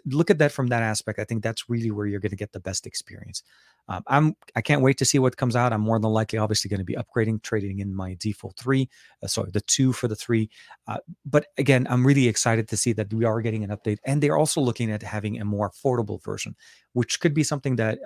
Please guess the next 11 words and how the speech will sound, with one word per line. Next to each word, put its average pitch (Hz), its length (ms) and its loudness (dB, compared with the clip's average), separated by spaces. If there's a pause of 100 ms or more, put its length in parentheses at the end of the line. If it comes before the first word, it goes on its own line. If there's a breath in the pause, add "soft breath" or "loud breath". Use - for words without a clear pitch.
(120)
I 117 60 -8
think 113 240 -6
more 117 220 2
people 113 320 0
will 107 100 0
consider 104 440 -2
at 98 100 -4
a 98 40 -8
lower 98 240 -4
price. 110 400 0 (380 loud breath)
Uh, 120 80 -4